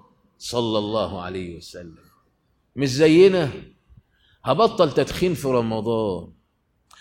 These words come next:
هصالح أخويا في العيد، هرجع مراته اللي غضبانة ولا اللي متطلقة ولا، ولا لما أجوز العيال.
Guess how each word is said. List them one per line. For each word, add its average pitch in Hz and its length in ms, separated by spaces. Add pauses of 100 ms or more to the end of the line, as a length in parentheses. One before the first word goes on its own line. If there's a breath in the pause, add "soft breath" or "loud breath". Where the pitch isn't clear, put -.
(140 soft breath)
هصالح 185 360
أخويا 185 300
في 147 140
العيد، 139 760 (1700 soft breath)
هرجع 185 500
مراته 220 640
اللي 185 160
غضبانة 185 640
ولا 165 280
اللي 151 220
متطلقة 165 800
ولا، 165 340
ولا 170 300
لما 147 300
أجوز 139 460
العيال. 101 600